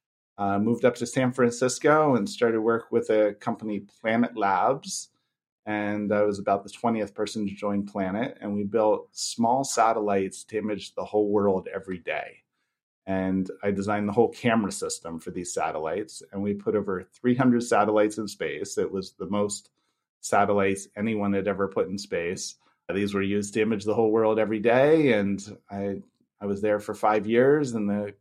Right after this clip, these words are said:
company grew pretty big. And, and I went on to coordinate with the rockets and getting satellites to space and negotiating rocket contracts and working on new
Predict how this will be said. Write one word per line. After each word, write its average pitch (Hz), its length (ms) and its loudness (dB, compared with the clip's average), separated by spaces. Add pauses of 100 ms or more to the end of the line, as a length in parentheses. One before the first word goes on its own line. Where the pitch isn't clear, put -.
company 113 420 -2
grew 117 300 -2
pretty 120 260 2
big. 127 520 4
And, 104 260 2 (720)
and 98 100 -6
I 101 120 0
went 107 200 -2
on 104 280 -2
to 101 420 2 (720)
coordinate 107 720 0
with 104 120 -6 (280)
the 95 80 -10
rockets 113 680 4
and 95 140 -4
getting 104 240 -2
satellites 104 540 0
to 98 60 -8
space 113 640 2
and 92 340 -6
negotiating 101 720 -2
rocket 113 360 0
contracts 101 840 2
and 82 240 -10
working 101 360 -8
on 95 180 -2
new 104 300 -4